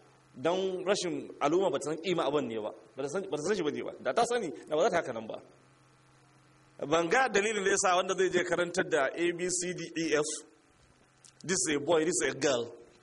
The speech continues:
A ƙarshen wata, a lalin wajen dubu talatin. Ko ba ka nan ba ne ba? Yana ma cewa sai an sake dubawa.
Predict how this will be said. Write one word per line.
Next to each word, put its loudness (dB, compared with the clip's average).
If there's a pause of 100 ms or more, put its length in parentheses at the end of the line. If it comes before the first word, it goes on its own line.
(1000)
A 4
ƙarshen 2
wata, 2 (140)
a 0
lalin 2
wajen 0
dubu -2
talatin. -4 (760)
Ko 4
ba 4
ka -2
nan 0
ba 2
ne 4
ba? 2 (920)
Yana 2
ma 2
cewa 4
sai 2
an 2
sake 0
dubawa. 0